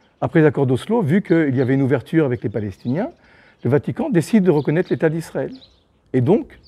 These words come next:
reconnaître l'État d'Israël signifie qu'il faut ouvrir une ambassade. Ah, mais voilà, le problème, c'est que le nonce apostolique catholique, qui représente donc le Vatican, a ses appartements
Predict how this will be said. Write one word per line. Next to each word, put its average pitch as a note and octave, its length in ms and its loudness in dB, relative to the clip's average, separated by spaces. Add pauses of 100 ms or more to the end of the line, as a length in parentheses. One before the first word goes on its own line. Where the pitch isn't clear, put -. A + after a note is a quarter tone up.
(160)
reconnaître C#3+ 320 0
l'État C3+ 120 -8
d'Israël F3 360 -2
signifie C#3 400 -4
qu'il C#3+ 160 -4
faut E3 160 2
ouvrir D3+ 260 0
une E3 100 -4
ambassade. D3 460 -6 (640)
Ah, - 300 2
mais C3+ 100 0
voilà, C#3 240 2
le C3 140 -2
problème, C#3 400 -4 (720)
c'est F#3+ 200 4
que F3+ 400 4
le C#3 180 -4
nonce F#3 480 -4
apostolique - 640 -8 (720)
catholique, - 640 -2 (320)
qui - 100 -4
représente C3 460 0
donc B2 180 -6
le A#2+ 60 -6
Vatican, D3+ 440 -6 (440)
a D#3+ 80 0
ses D#3+ 220 0
appartements E3+ 600 -2